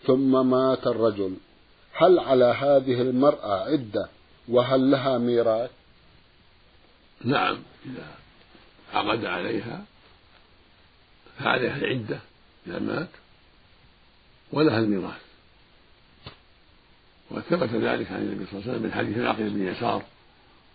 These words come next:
Speaker 2: وقد قضى في ذلك ابن مسعود، فلما بلغه أن قضيته وافقت قضاء النبي صلى الله عليه وسلم فرح بذلك. فإذا رجع، فإذا عقد الرجل على امرأة ثم مات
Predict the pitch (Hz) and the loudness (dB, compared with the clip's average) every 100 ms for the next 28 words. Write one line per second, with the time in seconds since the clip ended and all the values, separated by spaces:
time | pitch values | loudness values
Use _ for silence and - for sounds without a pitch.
0 | _ _ _ _ _ _ _ 104 110 143 | _ _ _ _ _ _ _ -10 -2 0
1 | 147 110 113 117 120 104 110 110 104 - | 0 0 -2 -2 -2 -4 -6 -4 -6 -6
2 | 113 123 110 _ _ _ _ _ _ _ | -4 -4 -8 _ _ _ _ _ _ _
3 | _ _ _ _ - 127 139 117 117 135 | _ _ _ _ -8 -4 -2 -4 -2 0
4 | 123 117 107 110 - - _ - 107 120 | 0 -2 -2 -4 -8 -20 _ -14 -8 -8
5 | 110 117 117 135 139 110 120 139 - _ | -6 -4 0 0 0 -4 -6 -10 -16 _
6 | _ _ _ _ - - 139 143 123 123 | _ _ _ _ -6 0 4 4 4 0
7 | - 127 123 120 110 107 104 113 139 147 | -2 -2 0 0 0 -2 -6 -2 -2 0
8 | 180 139 104 104 104 110 85 - _ - | 0 0 -4 -4 -2 -2 -4 -14 _ -20
9 | - - - - - - _ _ _ _ | -20 -20 -20 -20 -20 -20 _ _ _ _
10 | _ _ - _ _ _ _ _ _ _ | _ _ -20 _ _ _ _ _ _ _
11 | _ _ - 120 117 107 123 131 - - | _ _ -6 -2 0 0 0 -2 -6 -8
12 | - - 113 104 113 117 110 107 110 107 | -10 -6 -4 0 0 0 -4 -4 -4 -2
13 | 98 98 113 - - 107 110 110 113 | -2 -2 -4 -6 -8 -6 -4 -4 -4